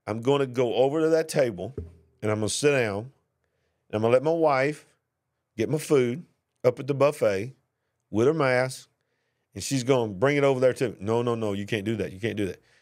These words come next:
I said, "Well, let me ask you something. When I get over there, if I had a mask, when I get o-, right over there, am I gonna be able to take that off and eat?" "Yes, but you have to have one between here and there." And she started panicking. She started shaking. My wife will tell you this is the truth. It was crazy.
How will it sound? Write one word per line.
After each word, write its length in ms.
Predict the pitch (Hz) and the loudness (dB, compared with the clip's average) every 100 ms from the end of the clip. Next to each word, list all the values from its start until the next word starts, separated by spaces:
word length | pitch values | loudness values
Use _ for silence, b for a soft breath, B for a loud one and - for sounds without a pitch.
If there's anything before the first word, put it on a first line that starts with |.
| - | -2
I 80 | 117 | -2
said, 160 | 123 | 0
"Well, 100 | 117 | 2
let 100 | 135 | 2
me 80 | 165 | 2
ask 160 | 180 156 | 0 0
you 40 | |
something. 140 | 139 113 | -2 2
When 80 | |
I 80 | 127 | 2
get 160 | 127 165 | 4 4
over 200 | 220 220 | 4 4
there, 380 | 135 107 113 - _ - | 2 0 -2 -6 _ -2
if 80 | |
I 40 | 123 | 2
had 140 | 180 | 4
a 40 | 196 | 2
mask, 280 | 190 170 | 2 2
when 80 | 160 | 2
I 60 | 143 | 2
get 140 | 170 | 4
o-, 140 | 214 143 | 2 4
right 180 | 185 | 4
over 140 | 240 233 | 4 4
there, 360 | 233 165 110 - _ _ _ _ _ | 4 4 2 -6 _ _ _ _ _
am 100 | 135 | 2
I 80 | 156 | 4
gonna 120 | 165 | 4
be 60 | 175 | 4
able 100 | 165 | 2
to 100 | 180 | 2
take 100 | 175 | 2
that 140 | 180 | 4
off 240 | 165 190 180 | 4 2 0
and 100 | 170 | 0
eat?" 200 | 208 220 | 0 -2
"Yes, 320 | 120 151 127 | 2 4 4
but 280 | 123 135 - _ _ _ | 0 -4 -4 _ _ _
you 100 | 113 | 4
have 100 | 160 | 4
to 60 | 165 | 6
have 160 | 185 175 | 2 4
one 220 | 185 165 - _ - | -2 -2 -12 _ -8
between 380 | 139 185 175 | 0 2 4
here 160 | 170 185 | 4 4
and 120 | 165 | 4
there." 320 | 180 151 87 _ _ _ _ _ _ | 4 4 -2 _ _ _ _ _ _
And 80 | - | -8
she 140 | - 175 | -2 0
started 260 | 190 143 | 0 -2
panicking. 400 | 190 233 185 101 | 2 2 2 -4
She 60 | - | -2
started 220 | 185 165 | 0 2
shaking. 380 | 226 220 - - _ _ _ - | 2 0 -2 -16 _ _ _ -4
My 60 | 160 | 2
wife 180 | 202 175 | 2 2
will 80 | |
tell 120 | 165 214 | 4 4
you 60 | |
this 140 | 185 170 | 4 0
is 100 | 139 | -4
the 60 | |
truth. 260 | - 247 - | -2 -2 -2
It 80 | 123 | -6
was 140 | 120 | -6
crazy. 400 | - 254 143 87 | 2 2 2 -6